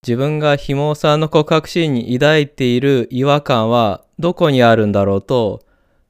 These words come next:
そればかりをずっと考えてたんですよね。ひもさんと一緒に世界征服ができるルートがあればよかったのか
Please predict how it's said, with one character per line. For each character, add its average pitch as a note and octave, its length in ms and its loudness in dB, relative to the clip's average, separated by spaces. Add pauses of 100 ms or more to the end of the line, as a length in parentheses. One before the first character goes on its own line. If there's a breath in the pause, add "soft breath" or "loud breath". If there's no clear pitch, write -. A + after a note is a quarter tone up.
(100)
そ C#3+ 200 -2
れ D#3 120 4
ば E3 160 2
か C3+ 160 0
り A#2 140 2
を A2+ 320 2
ず C3+ 200 -4
っ C3+ 40 -4
と D#3 420 0
考 C#3 260 0
え A#2 100 4
て G#2 100 -8
た G2 140 -2
ん F2+ 80 -4
で F#2+ 80 -2
す - 120 -8
よ A#2 120 0
ね。 A#2 320 -6 (600)
ひ A#2 140 -8
も D3 160 -2
さ E3 180 -2
ん E3 100 -4
と E3 120 -2
一 D#3+ 80 -6
緒 - 380 -2
に D#3+ 240 -2
世 D#3+ 160 -4
界 D#3+ 200 2
征 D#3+ 240 0
服 C3 200 -8
が A#2+ 120 4
で A#2 140 2
き D#3+ 160 -2
る C#3 140 2
ル D3+ 240 0
ー D3 40 -8
ト D#3 180 2
が D3+ 340 0
あ D#3 40 2
れ D3+ 140 2
ば A#2+ 360 0
よ C3+ 160 -2
か C3 160 -2
っ - 100 -8
た A#2 100 -2
の G#2+ 140 -2
か C#3+ 340 -4